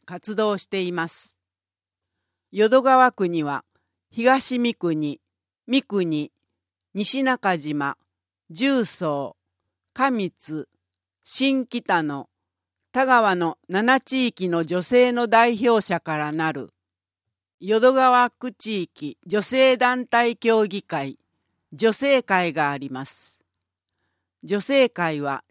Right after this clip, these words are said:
地域コミュニティの発展や女性の活躍、男女共同参画の促進、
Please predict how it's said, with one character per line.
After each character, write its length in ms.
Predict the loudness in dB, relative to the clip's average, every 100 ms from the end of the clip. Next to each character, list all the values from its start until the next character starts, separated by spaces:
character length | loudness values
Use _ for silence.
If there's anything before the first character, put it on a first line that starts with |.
| -10
地 220 | -2 -2
域 220 | -2 -8
コ 180 | -4 -2
ミ 100 | 0
ュ 40 | 0
ニ 160 | -2
テ 120 | -4 -4
ィ 60 |
の 120 | -4
発 240 | -4 -6 -8 _
展 260 | -4 -4 -4
や 240 | -4 -6 _ _ _ _ _
女 160 | -6 -6
性 300 | 0 2 2
の 120 | 0
活 360 | -4 -6 -6 -2
躍、 420 | -2 -2 -6 -10 -10 _ _ _ _ _ _
男 360 | 2 2 2
女 200 | -2 -2
共 320 | -2 0 2 4
同 220 | 4 2
参 320 | 0 -4 -4
画 140 | -6 -6
の 180 | -8 -8
促 320 | -10 -10 -8
進、 400 | -8 -6 -8 -8